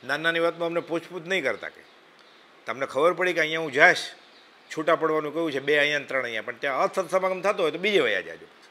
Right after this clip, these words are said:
ફરી વાર પત્ર લખીને જવાબની રાહ નહીં જોતા કે તમે નિવૃત્તિમાં છો, અમે એકદમ પરમ નિવૃત્તિમાં છીએ, કહી દીધું તેમને. તો તે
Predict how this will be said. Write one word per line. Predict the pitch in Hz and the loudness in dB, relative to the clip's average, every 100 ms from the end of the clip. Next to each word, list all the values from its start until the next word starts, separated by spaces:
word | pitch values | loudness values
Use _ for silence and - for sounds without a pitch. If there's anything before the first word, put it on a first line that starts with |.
| - - - - - - - - - | -20 -20 -20 -20 -20 -20 -20 -20 -6
ફરી | 135 147 | -2 0
વાર | 147 | -2
પત્ર | 151 151 156 | -4 -4 -2
લખીને | 156 160 | -2 -2
જવાબની | 123 139 147 147 | 2 0 0 0
રાહ | 135 151 | 4 2
નહીં | 165 139 | 2 -2
જોતા | 107 80 | -4 -8
કે | - - - - - - - - - - - - - - - - - | -16 -20 -20 -20 -20 -20 -20 -20 -20 -20 -20 -20 -20 -20 -20 -20 -10
તમે | 110 147 | -6 0
નિવૃત્તિમાં | 156 185 185 185 156 | 2 2 2 0 0
છો, | 143 156 | 0 -2
અમે | 156 160 | -2 -2
એકદમ | 160 170 160 - | 0 -2 -4 0
પરમ | 190 190 | 2 2
નિવૃત્તિમાં | 165 156 147 135 110 | 0 -2 -2 -6 -8
છીએ, | 98 95 80 - - - - - - - - - - 160 | -10 -14 -16 -20 -20 -20 -20 -20 -20 -20 -20 -20 -8 0
કહી | 185 | 0
દીધું | 175 143 - - - - - - - - - - - - - - - - - | 0 -4 -10 -18 -20 -20 -20 -20 -20 -20 -20 -20 -20 -20 -20 -20 -20 -20 -6
તેમને. | 147 160 180 - - - - - - - - - - - - - | -2 0 0 0 -4 -20 -20 -20 -20 -20 -20 -20 -20 -20 -20 -4
તો | 160 | -4
તે | - 202 | 2 8